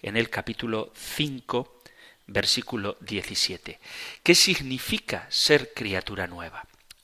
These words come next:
Esto que dice San Pablo, "De modo que si alguno está en Cristo, es criatura nueva, las cosas viejas pasaron. He aquí que todas son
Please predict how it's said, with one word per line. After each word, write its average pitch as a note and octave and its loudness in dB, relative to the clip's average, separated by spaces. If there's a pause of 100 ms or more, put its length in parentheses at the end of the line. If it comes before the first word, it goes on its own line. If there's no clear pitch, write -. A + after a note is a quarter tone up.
Esto - -6
que G2 -6
dice G2 -4
San G2+ -2
Pablo, G#2+ 4
"De G2 -2
modo A#2 2
que A#2 -4
si - 2
alguno A2+ 0
está A2 2
en G#2+ -4
Cristo, - -2 (420)
es - 8
criatura A2+ 6
nueva, B2+ 0 (100)
las G#2 6
cosas B2+ 0
viejas A2 2
pasaron. F#2 0 (420)
He G#2+ 8
aquí D#3+ 0 (460)
que C#3 4 (760)
todas E3+ 4
son C3 0